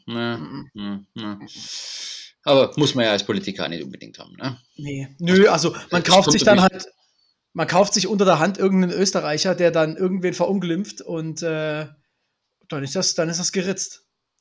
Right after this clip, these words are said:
Speaker 2: Hast du mitgekriegt mit der Baerbock? Weil sie ein Sachbuch, also es ist ihr, also ein Politiker, die schreiben ja Bücher, äh,
Speaker 1: Na klar, muss man ja.
Speaker 2: um,
Speaker 1: Ja.
Speaker 2: nee, aber nie, kein, kein wichtiges Buch, sondern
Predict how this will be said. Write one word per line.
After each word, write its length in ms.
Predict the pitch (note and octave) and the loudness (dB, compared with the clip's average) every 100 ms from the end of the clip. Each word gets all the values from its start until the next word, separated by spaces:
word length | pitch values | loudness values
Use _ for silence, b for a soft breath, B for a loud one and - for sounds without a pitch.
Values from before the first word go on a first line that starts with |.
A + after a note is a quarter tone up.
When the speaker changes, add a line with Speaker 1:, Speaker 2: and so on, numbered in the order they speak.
| _ - | _ -4
Speaker 2:
Hast 160 | F3+ | 2
du 40 | F#3+ | 4
mitgekriegt 440 | G#3 G3+ D3+ - | 4 0 -8 -4
mit 100 | E3 | 0
der 80 | D#3+ | 2
Baerbock? 440 | D3+ D3+ C#3+ C3+ - B B B | 2 0 -2 -10 -16 B B B
Weil 200 | E3+ F3+ | 4 4
sie 180 | F#3 G#3 | 4 2
ein 480 | E3+ E3 E3 D#3 - _ _ _ _ _ _ _ _ - | 4 4 2 -4 -10 _ _ _ _ _ _ _ _ -6
Sachbuch, 1000 | D#3+ G#3+ A#3 F#2+ - G3 A#3 D4 F2+ - _ _ - | 2 4 4 2 0 4 4 2 -2 -12 _ _ -4
also 200 | E3 D#3 | 0 0
es 120 | - | 0
ist 180 | F#3 G#3 | 0 2
ihr, 340 | G3 F#3 - - - B2+ - | 4 4 2 -10 -14 -8 -4
also 200 | D3 D#3+ | 0 0
ein 80 | |
Politiker, 440 | D3+ F3 F#3+ B3 G3 | 2 4 4 4 2
die 120 | F3 | 2
schreiben 300 | - E3+ F#3+ | 2 2 4
ja 100 | E3+ | 2
Bücher, 680 | - E3 A3 - D3 F#3+ _ _ | 2 -2 0 -2 -6 -8 _ _
äh, 200 | - C3+ | -12 -8
Speaker 1:
Na 80 | A#2 | -8
klar, 340 | G2+ G#2+ - - | -2 -2 -2 -2
muss 220 | B2+ - | -2 0
man 120 | F2+ | -4
ja. 120 | C#2 | -4
Speaker 2:
um, 340 | - F3 D#3 - | 2 2 0 -8
Speaker 1:
Ja. 80 | - - | -16 -2
Speaker 2:
nee, 160 | F#3 | 2
aber 220 | G3 G3 G3+ | 2 2 0
nie, 240 | G3+ A3+ | 0 2
kein, 300 | G3 A3 A3 | 6 6 6
kein 260 | G3+ G3+ G3 | 6 6 6
wichtiges 340 | A3 G#3 F#3+ | 4 2 0
Buch, 160 | A3 G3 | 0 -2
sondern 320 | G3+ F3 | 0 -2